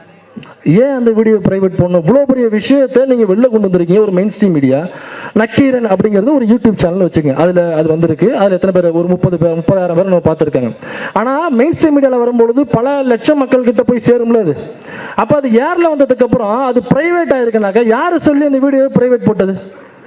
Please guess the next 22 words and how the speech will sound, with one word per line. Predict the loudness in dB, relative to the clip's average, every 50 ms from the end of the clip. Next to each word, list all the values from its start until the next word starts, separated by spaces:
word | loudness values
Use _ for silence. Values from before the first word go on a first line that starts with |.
| -20 -20 -20 -12 -4 0
சீமான் | 0 2 2 0 -2 -2 -2 0
சொன்னாரா? | 0 0 0 0 -2 -2 -2 -4 -4 -6 -4 -2
மிரட்டினாப்லையா? | -2 0 0 0 -2 -2 0 0 0 0 -2 -2 -2 -4 -6 -8 -10 -20 -20 -20 -20 -20 -20 -20 -20 -20 -20 -10 -2 0 2
ஏன்னாக்கா | 2 2 0 -2 0 0 0 0 0 -2 -2 0 0 0
இதை | 2 2 2 2 2
ஏன் | 2 2 0
மிரட்டினாப்லையான்னு | -2 -2 -2 0 0 0 0 0 0 0 0 0 0 -2
நான் | -2 0 0 0
கேட்குறேன்னா, | 0 0 0 0 0 0 0 0 0 0 0
அதே | 0 2 2 2 2 2
வீடியோவில் | 2 2 2 2 2 2 0
அவங்க | -2 -2 0 0
சொல்றாங்க, | 0 2 2 0 0 0 -2 -4 -4 -8 -12 -8 -2 0 2 2
"எனக்கு | 2 0 0 0 0 0 2 0
கொலை | 0 2 2 0 2 0
மிரட்டல்கள் | 0 0 0 -2 0 0 0 0
வருகிறது | 0 0 0 0 0 0 0 0 0 -2 -2 -2 0
இந்த | 0 0 0
கம்ப்ளைண்ட் | 0 0 2 0 0 2 0
கொடுத்ததுக்கு | 0 0 0 0 0 0 -2 0
அப்புறம், | 0 0 0 0 -2 -4 -6 -10 -14 -20 -20 -20 -20 -20 -20 -20 -20 -14 _ -2
இதை | 0 0